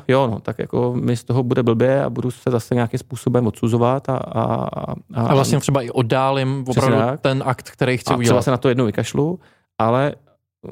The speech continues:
Speaker 1: a nebo někdo v tu chvíli řekne, „Ale zítra už mu to určitě řeknu.“ A říkám, „Dobrý, ale proč by to mělo být zítra jinak než dneska?“ Protože co ti dneska zabránilo mu to říct? A když si tohle to neuvědomím, nebo co mi chybělo,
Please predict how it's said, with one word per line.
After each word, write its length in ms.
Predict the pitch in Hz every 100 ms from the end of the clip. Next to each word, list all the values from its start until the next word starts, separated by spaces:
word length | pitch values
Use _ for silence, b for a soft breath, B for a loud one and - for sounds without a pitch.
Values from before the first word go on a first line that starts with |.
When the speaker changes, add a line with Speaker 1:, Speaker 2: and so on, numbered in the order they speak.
| - -
Speaker 1:
a 60 |
nebo 180 | 135 160
někdo 180 | 170 170
v 40 |
tu 80 | 160
chvíli 120 | 175
řekne, 240 | 165 147 - b -
„Ale 140 | 123
zítra 300 | 117 156 202
už 160 | 202 208
mu 60 |
to 120 | 208 165
určitě 480 | 185 196 226 226
řeknu.“ 380 | 226 247 123 92 - _ _ _ _ _ -
A 60 | 107
říkám, 280 | 110 113 113
„Dobrý, 360 | 202 147 104
ale 480 | 104 107 113 113 117 _
proč 180 | - 107
by 120 | 120
to 100 | 160
mělo 140 | 165 175
být 180 | 180
zítra 240 | 165 175 175
jinak 300 | 151 175 -
než 160 | 180
dneska?“ 440 | 185 262 - 98 95 _ _ _ _ -
Protože 420 | 107 - 107 120 -
co 200 | - 156
ti 120 | 247
dneska 280 | 214 - 156
zabránilo 720 | 117 107 117 110 110 113 107
mu 100 | 104
to 180 | 101 -
říct? 300 | 98 - -
A 100 | -
když 80 | 107
si 60 | 143
tohle 160 | 156
to 100 | 165
neuvědomím, 600 | 127 226 262 165 104 90 _ _ _ _ _ _ _ _ _ -
nebo 140 | 110 117
co 120 | 123
mi 100 | 143
chybělo, 600 | - 233 269 202 107